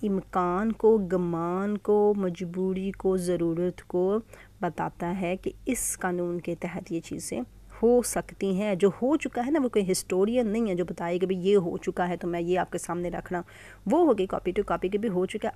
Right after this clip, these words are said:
आने वाली चीज़ तो पता ही नहीं है होना क्या है। Poetry is thus very much different from history, लिहाजा ये तो तारीख़ से बहुत मुख्तलिफ है। Poetry thus become more philosophical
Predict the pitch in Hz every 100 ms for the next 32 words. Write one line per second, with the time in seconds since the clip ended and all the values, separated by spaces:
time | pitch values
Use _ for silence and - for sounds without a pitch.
0 | 233 220 269 311 311 - 269 - 269 269
1 | 349 320 220 190 175 180 - - 190 -
2 | - - - 196 185 185 180 175 180 -
3 | 165 185 269 311 - 220 214 208 202 202
4 | 190 - 214 175 165 160 175 247 180 185
5 | 240 220 - - 175 170 175 214 262 -
6 | 175 202 220 - 202 202 190 - 226 254
7 | 262 196 202 208 196 185 185 - - -
8 | 185 175 175 185 220 226 - 220 196 175
9 | - 262 - 302 - 285